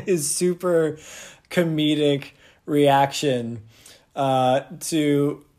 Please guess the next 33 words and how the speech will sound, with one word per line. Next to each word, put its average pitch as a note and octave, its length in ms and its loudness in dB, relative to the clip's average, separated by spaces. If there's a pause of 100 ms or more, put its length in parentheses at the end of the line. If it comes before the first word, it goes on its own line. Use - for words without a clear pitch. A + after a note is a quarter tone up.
(220)
realizing D#3+ 640 4
that C#3 160 4
Omega's C#3+ 480 2
gone C3+ 320 -2
missing C#3 400 -4
was C3+ 200 -4
just F#3 460 -4
so G3 340 2
perfect C#3+ 540 -6
in C#3+ 160 -6
that B2+ 220 -6
voice C3+ 300 -4
work. B2 380 -6 (540)
Uh, C#3 60 0
I C#3 240 0
thought D3+ 220 2
it C#3+ 40 -2
was B2 160 -6
brilliant. C3+ 800 -4 (360)
And C#3+ 120 -2
the C#3+ 60 0
personality D3 680 2
of B2+ 100 0
Todo C3+ 280 0
really F3 360 4
is, D#3 200 2
like, C#3 300 2
to D#3+ 120 -6
me, G3+ 340 0
kind E3+ 280 0
of C#3+ 240 -4
brought D3 440 -2
that C#3 440 -2